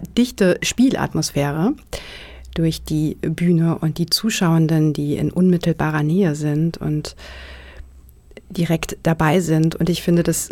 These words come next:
gerade das Stück All das Schöne sich sehr, sehr anbietet, um im Foyer gespielt zu werden.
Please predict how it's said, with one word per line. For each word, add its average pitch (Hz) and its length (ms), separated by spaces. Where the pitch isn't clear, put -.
gerade 175 440
das 170 180
Stück - 220
All 151 120
das 156 160
Schöne 165 220
sich 156 180
sehr, 160 140
sehr 160 160
anbietet, 160 560
um 165 260
im 160 180
Foyer 151 480
gespielt 170 400
zu 147 160
werden. 139 480